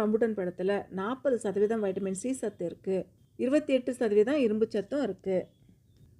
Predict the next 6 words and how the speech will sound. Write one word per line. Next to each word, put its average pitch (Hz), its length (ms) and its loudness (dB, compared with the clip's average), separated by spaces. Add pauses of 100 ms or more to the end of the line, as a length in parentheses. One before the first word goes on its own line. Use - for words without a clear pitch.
(440)
மூட்டு 349 320 4
வலி 220 200 6
இருக்கிறவங்க 190 420 -2 (340)
இந்த 220 220 2
ரம்புட்டான் 269 500 2
பழத்தை 190 280 -4